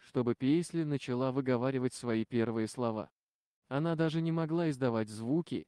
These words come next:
не говоря о таких словах, как «как мама» и «папа». Вероятно, Пейсли понадобится логопед, когда она станет чуть старше,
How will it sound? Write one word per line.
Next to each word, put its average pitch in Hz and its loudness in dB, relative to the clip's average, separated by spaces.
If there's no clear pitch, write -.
не 139 0
говоря 156 0
о - -4
таких 123 -2
словах, 127 -2
как 202 -2
«как 123 0
мама» 131 0
и 120 -2
«папа». - -2
Вероятно, 156 0
Пейсли 160 -2
понадобится 127 0
логопед, 120 0
когда 131 0
она 147 -2
станет 131 -2
чуть 123 -4
старше, - -2